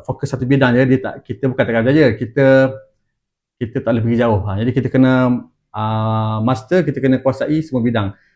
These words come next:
Jadi bila cabang utama kita nak menyediakan dokumentasi tu dengan lengkap dan juga dengan yang terbaik.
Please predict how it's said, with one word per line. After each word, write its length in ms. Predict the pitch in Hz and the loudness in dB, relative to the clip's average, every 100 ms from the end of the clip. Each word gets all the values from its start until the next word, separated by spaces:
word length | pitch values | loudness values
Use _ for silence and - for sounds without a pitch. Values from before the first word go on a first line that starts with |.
| _ | _
Jadi 200 | - 120 151 | -4 0 2
bila 560 | 143 143 143 143 143 - _ _ _ | 4 6 6 6 4 -2 _ _ _
cabang 240 | - - 139 | 0 2 4
utama 240 | 147 175 | 2 2
kita 120 | 160 151 | 2 2
nak 80 | 139 | 4
menyediakan 680 | 143 147 143 156 147 151 147 _ _ _ 135 | 4 4 4 2 2 0 -6 _ _ _ -2
dokumentasi 480 | 139 143 151 160 170 | 0 2 2 0 2
tu 140 | 196 | 4
dengan 200 | 156 156 | 4 4
lengkap 500 | 139 151 - 202 202 | 4 2 0 -2 0
dan 140 | 139 139 | 0 2
juga 320 | 139 139 151 | 2 2 2
dengan 240 | 127 131 127 | 4 4 2
yang 120 | 127 | 2
terbaik. 520 | 123 135 120 - | 2 4 2 -2